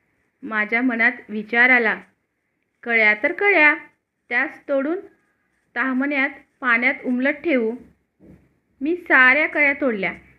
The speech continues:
आणि फडक्यात भरून घरी आणून ताम्हण्यात पाण्यात उमलायला ठेवल्या. पण तास झाला तरी एकाही कळीचं फूल झालं नाही. मला पाहून आई म्हणाली,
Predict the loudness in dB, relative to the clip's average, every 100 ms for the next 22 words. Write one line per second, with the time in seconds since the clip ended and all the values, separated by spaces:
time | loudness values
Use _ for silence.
0 | _ -10 -8 -8 -6 -2 -2 2 0 0
1 | -10 _ _ _ -4 -2 -2 -2 -6 -10
2 | -20 _ -6 -2 0 4 4 4 0 -4
3 | -8 -20 _ -2 0 0 -2 -2 -2 -2
4 | -8 _ 0 2 2 0 -2 -4 0 0
5 | 0 -2 -4 -4 -8 -10 _ _ _ _
6 | _ -8 -8 -4 0 2 2 0 0 2
7 | 0 -2 _ _ _ _ -4 -4 -6 -6
8 | -4 -4 2 4 4 2 -2 0 0 0
9 | -4 -6 -2 0 0 0 0 2 0 0
10 | -4 -10 -20 _ _ _ _ -4 0 0
11 | 0 -2 -2 -4 -8 -4 0 2 2 0
12 | 0 -2